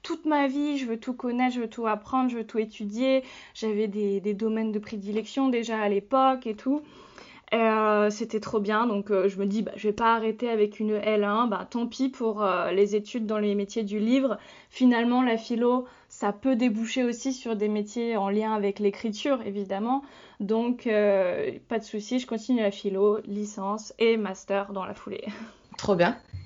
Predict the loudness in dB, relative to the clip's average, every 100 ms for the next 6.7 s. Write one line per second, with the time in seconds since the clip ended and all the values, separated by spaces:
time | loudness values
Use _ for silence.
0 | 6 6 8 6 4 2 -2 0 2 2
1 | 4 2 4 2 0 -4 0 2 2 0
2 | 2 2 4 2 2 2 4 2 -2 -6
3 | -4 -4 -4 -10 -10 -16 _ -2 0 2
4 | 2 2 0 2 6 8 8 6 6 4
5 | 4 2 2 6 6 6 2 2 2 0
6 | 2 2 2 -2 2 2